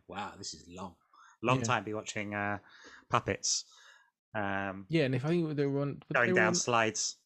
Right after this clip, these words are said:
Speaker 2: they were on I T V for a bit, right? And I think
Speaker 1: Yeah,
Speaker 2: they had
Speaker 1: yeah.
Speaker 2: about thirty ad breaks in them. They'd be
Speaker 1: Yeah,
Speaker 2: coming out from the
Speaker 1: yeah.
Speaker 2: ad break and you'd be going, "Oh, please be finished." But,
Speaker 1: <laughs>
Speaker 2: um, I think Thunderbird two has that vibe as well. Like, it's a, it's, it's,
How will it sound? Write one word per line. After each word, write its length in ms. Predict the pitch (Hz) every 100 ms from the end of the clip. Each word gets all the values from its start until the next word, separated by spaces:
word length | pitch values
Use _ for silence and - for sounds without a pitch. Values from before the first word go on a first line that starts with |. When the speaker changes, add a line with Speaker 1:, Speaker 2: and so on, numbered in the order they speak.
| -
Speaker 2:
they 80 | 180
were 100 | 190
on 60 |
I 120 | 180 170
T 180 | -
V 200 | 160 175
for 160 | 175 123
a 40 |
bit, 220 | - 98 76
right? 300 | 113 151 - _ _ _ _ _
And 40 | 117
I 20 |
think 80 | 131
Speaker 1:
Yeah, 240 | 123 113
Speaker 2:
they 60 | 113
had 120 | 117
Speaker 1:
yeah. 60 | 113
Speaker 2:
about 240 | 160 -
thirty 560 | - - 147 135 127 131
ad 160 | 135
breaks 340 | 135 104 - -
in 100 | 104
them. 240 | 101 110 _ _ _ _ -
They'd 100 | 131
be 80 | 117
Speaker 1:
Yeah, 60 |
Speaker 2:
coming 140 | 104 135
out 40 | 120
from 80 |
the 60 | 113
Speaker 1:
yeah. 60 | 139
Speaker 2:
ad 80 | 131
break 220 | 123 -
and 60 |
you'd 60 | 117
be 60 | 113
going, 260 | 117 107 98
"Oh, 120 | - -
please 200 | 139 123
be 100 | 98
finished." 440 | - 90 110 - - _ _ _ - -
But, 300 | 151 120 113
Speaker 1:
<laughs> 0 |
Speaker 2:
um, 340 | 120 117 117 113 _ - _ _ _ _ _ _ _ -
I 80 |
think 280 | 156 247 202
Thunderbird 380 | - 208 190 180
two 200 | - 185
has 180 | 156 160
that 160 | 160 165
vibe 280 | 165 156
as 120 | 147 151
well. 340 | 170 156 143
Like, 280 | 135 127 - -
it's 160 | 143 -
a, 100 | -
it's, 200 | 147 - -
it's, 220 | 160 -